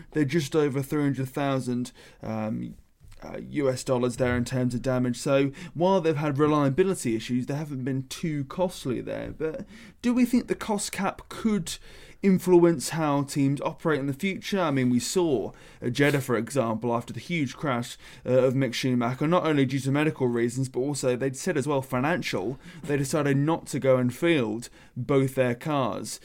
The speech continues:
uh, Haas that is, in terms of the race, because they were so scared about the, uh, cost that they could have to occur again when it comes to damages there. So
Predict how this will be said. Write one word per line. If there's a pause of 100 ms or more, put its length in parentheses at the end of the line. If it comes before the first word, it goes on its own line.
(180)
uh,
Haas
that
is,
in
terms
of
the
race,
because
they
were
so
scared (300)
about
the,
uh,
cost
that
they
could
have
to (260)
occur
again
when
it
comes
to
damages
there.
So